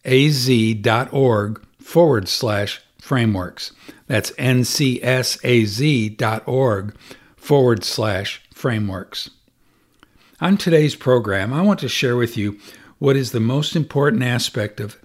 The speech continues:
a worldview. This one belief that is part of every worldview is the most important one in my thinking.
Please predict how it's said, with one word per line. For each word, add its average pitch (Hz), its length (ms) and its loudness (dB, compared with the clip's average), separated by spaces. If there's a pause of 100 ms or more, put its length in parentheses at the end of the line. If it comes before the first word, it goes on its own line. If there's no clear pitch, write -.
(200)
a 127 120 -4
worldview. 117 680 -2 (760)
This 143 460 2
one 151 340 6
belief 135 720 0
that 120 180 0
is 113 140 -10
part 127 280 0
of 113 140 -2
every 127 340 2
worldview 120 800 -2 (200)
is 123 200 -4
the 117 80 -2
most 120 400 0
important 151 640 0
one 107 400 -4
in 113 180 -6
my 110 220 -4
thinking. - 540 -10